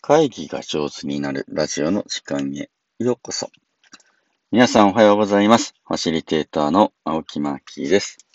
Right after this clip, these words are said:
このラジオでは毎朝一テーマ十分で会議が上手になるコツを私、ファシリテーターの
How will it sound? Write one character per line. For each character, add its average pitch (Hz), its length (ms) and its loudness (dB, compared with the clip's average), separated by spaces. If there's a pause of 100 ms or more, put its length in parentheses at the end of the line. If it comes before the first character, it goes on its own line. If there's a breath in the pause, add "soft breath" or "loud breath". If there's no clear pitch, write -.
(1120 loud breath)
こ 127 120 -4
の 143 100 6
ラ 143 120 8
ジ 123 140 2
オ 82 60 4
で 80 100 2
は 98 180 8 (220)
毎 78 240 0
朝 - 220 -6
一 120 220 -2
テ 123 200 0
ー 117 60 0
マ 110 120 2
十 104 200 -4 (160)
分 92 280 0
で 120 300 4
会 69 240 -4
議 - 160 -10
が - 160 -14
上 98 300 -2
手 123 160 -4
に 120 120 -2
な 113 140 0
る 110 240 -4
コ 104 140 -4
ツ - 320 -8
を 127 180 2
私、 - 420 -8
フ 67 60 -6
ァ - 60 -10
シ 104 160 -4
リ 113 100 0
テ 110 240 0
ー - 40 -6 (100)
タ 101 140 2
ー - 20 0
の 113 180 -2